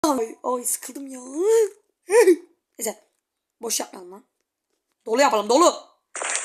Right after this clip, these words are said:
Aa! Oyun mu değişmiş? Ya abi oyun gene aynı ki. Neyse. Oyunu öğretiyor ya. Hiç sevmediğim şey ya.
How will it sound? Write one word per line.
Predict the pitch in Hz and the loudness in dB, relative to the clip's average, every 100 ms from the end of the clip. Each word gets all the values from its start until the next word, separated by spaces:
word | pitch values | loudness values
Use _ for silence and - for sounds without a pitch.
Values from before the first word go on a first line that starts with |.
| - - _ | -8 -14 _
Aa! | 349 427 466 - _ - - _ _ _ _ _ - - - - | 2 4 4 0 _ -20 -20 _ _ _ _ _ -12 -12 -12 -10
Oyun | - 311 | 2 2
mu | 415 494 | 4 4
değişmiş? | 466 427 427 453 480 - - - - - - - - - - - - | 6 6 4 2 2 0 -4 -14 -6 -4 -4 -12 -8 -4 -4 -4 0
Ya | 359 359 311 | 4 6 6
abi | 285 | 4
oyun | 277 349 | 2 4
gene | 294 339 | 4 4
aynı | 320 349 | 4 2
ki. | - 240 208 - - - - - - - - - - - - - - - - - - - - - - | -2 -6 -6 -16 -16 -16 -16 -14 -14 -14 -16 -12 -10 -10 -10 -14 -14 -18 -18 -12 -8 -8 -6 -2 2
Neyse. | 277 - - - - - - - 1077 1077 - - - - - - _ _ | 2 2 -2 -10 -2 -2 2 4 6 6 6 6 4 2 -2 -10 _ _
Oyunu | - 277 311 | 0 4 6
öğretiyor | 330 294 - 285 | 6 6 4 4
ya. | 269 277 | 6 6
Hiç | 427 | 6
sevmediğim | - 370 339 330 311 | 6 4 4 2 2
şey | 330 339 | 2 4
ya. | 277 | 4